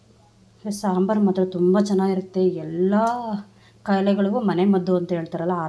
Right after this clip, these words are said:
ಥರ ಇದು. ಜ್ವರ ಏನಾದರೂ ಇದ್ದರೆ ಇದರಲ್ಲಿ ರಸ ಬರುತ್ತಲ್ಲ, ಸೊಪ್ಪು ಬೇಯಿಸ್ಕೊಂಡಿರೋದು, ಆ ರಸನ್-, ರಸಕ್ಕೆ ಸ್ವಲ್ಪ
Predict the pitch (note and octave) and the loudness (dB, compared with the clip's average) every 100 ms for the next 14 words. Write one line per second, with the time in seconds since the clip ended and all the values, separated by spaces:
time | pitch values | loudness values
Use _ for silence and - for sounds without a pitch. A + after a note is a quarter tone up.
0 | D#3+ F3 E3+ E3 G3 C#4 - _ _ _ | -4 -4 -2 -4 -4 -6 -16 _ _ _
1 | _ _ - G3 F#3+ F3 G#3 G#3 F#3 F3+ | _ _ -6 0 2 4 2 4 2 2
2 | F3 D3+ F3+ G3+ G3 F3 E3 F3 D#3+ F#3 | 0 0 0 0 0 -2 -2 -4 -2 -2
3 | F3+ F3 E3+ F3 F3 - F#3 D#3 - F3 | -2 -4 -6 -4 -6 -4 -4 -4 -6 -6
4 | E3 D#3+ D#3+ G#3+ G3+ - _ _ _ - | -4 -4 -4 -6 -8 -20 _ _ _ 0
5 | F3 E3+ E3 E3+ E3+ G3+ G3 G3 G3+ G#3 | 0 2 -2 -4 -4 -2 0 0 -4 -2
6 | F#3+ F3 G3+ - C#4 C#4 G3+ G#3+ | -2 -2 -6 -4 -4 0 -2 -2